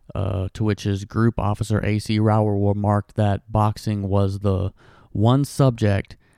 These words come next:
he never talked about, and he never encouraged any young person to become interested in this subject. So he didn't, he didn't try to steer people into boxing. It, it's, it's probably because there was a lot of,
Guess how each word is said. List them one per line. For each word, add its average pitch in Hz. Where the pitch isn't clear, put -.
he 113
never 110
talked 101
about, 101
and 101
he 104
never 110
encouraged 104
any 113
young 107
person 101
to 98
become 101
interested 98
in 92
this 101
subject. -
So -
he 98
didn't, 98
he 110
didn't 104
try 110
to 101
steer 107
people 101
into 98
boxing. 101
It, -
it's, 117
it's 120
probably 117
because 107
there 104
was 101
a 101
lot 98
of, 95